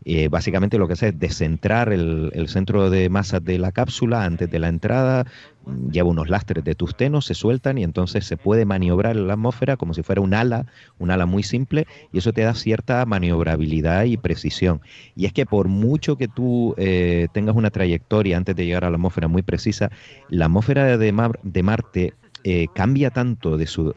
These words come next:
su densidad que en el momento de que la sonda llega no sabes qué densidad va a tener, entonces la incertidumbre es muy grande, por eso es lo de la maniobra.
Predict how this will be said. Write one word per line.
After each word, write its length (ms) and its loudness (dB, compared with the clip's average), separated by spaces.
su 220 0
densidad 640 0
que 80 -2
en 60 0
el 120 2
momento 460 2
de 100 2
que 120 -2
la 360 0
sonda 340 0
llega 460 0
no 240 0
sabes 340 0
qué 120 -2
densidad 380 0
va 60 0
a 40 -2
tener, 300 -2
entonces 360 -2
la 80 0
incertidumbre 640 0
es 60 0
muy 180 2
grande, 280 2
por 140 0
eso 160 -2
es 80 0
lo 140 0
de 80 0
la 100 -2
maniobra. 500 2